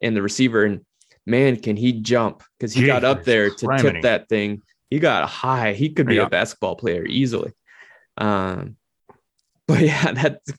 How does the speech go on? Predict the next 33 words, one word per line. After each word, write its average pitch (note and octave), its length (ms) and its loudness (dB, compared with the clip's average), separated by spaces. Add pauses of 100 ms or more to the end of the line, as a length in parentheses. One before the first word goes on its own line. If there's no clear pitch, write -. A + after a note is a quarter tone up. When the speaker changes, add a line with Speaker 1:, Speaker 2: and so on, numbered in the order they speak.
Speaker 1:
what G#3+ 200 4
a D3+ 60 4
funny C#3+ 360 -2
way B2 160 4
to A2 80 2
have A2 220 -2
that G2+ 220 -2
last G#2+ 500 -4 (520)
two-point G#2 220 4
Speaker 2:
Yes. A2 80 0
Speaker 1:
conversion A2+ 440 0
go. G2+ 180 2
That G2+ 240 0 (1120)
su-, - 280 2
such G3+ 280 0
a G#3 80 6
modern B2 600 2
day A2+ 500 4 (140)
football A2+ 480 2
era G#2+ 500 2 (200)
issue B2+ 320 2
to G2+ 120 2
have. G2 380 -4 (340)
The A#2+ 80 2
Speaker 2:
Well, C3 280 4
when C#3 160 6
Speaker 1:
Jumbotron A2+ 460 0
giving B2 180 0
away D3+ 220 4
Speaker 2:
Right, - 0 -
Speaker 1:
the A2+ 60 -2
play. A2+ 280 0
Speaker 2:
right. D#3 140 2